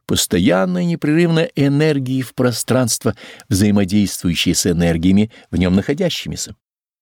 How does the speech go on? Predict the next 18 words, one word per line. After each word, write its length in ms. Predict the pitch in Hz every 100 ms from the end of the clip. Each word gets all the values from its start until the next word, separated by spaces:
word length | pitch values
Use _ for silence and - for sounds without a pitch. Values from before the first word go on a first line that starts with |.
| _ _ _ _
Сочетание 840 | - - - 180 - 131 143 113 95
встречных 680 | - 101 127 - 98 90 -
энергий 640 | 90 92 101 98 117 90
в 80 | 85
сфере 440 | - - 101 90 90
магнитного 540 | 90 80 98 - 95
поля 300 | 90 98 98
ауры 400 | - 92 80 78 - _ _ _ _
дает 280 | 85 85 -
равнодействующую 1300 | 85 82 82 73 87 90 - - 117 113 - 160 151 - - -
по 120 | 85
силе 320 | - 101 90
магнита 460 | 85 78 90 101 95
человеческого, 720 | - 90 98 104 - 127 117 -
ибо 140 | - 82
человек — 340 | - 78 -
это 100 | 73
магнит. 440 | - 73 120 165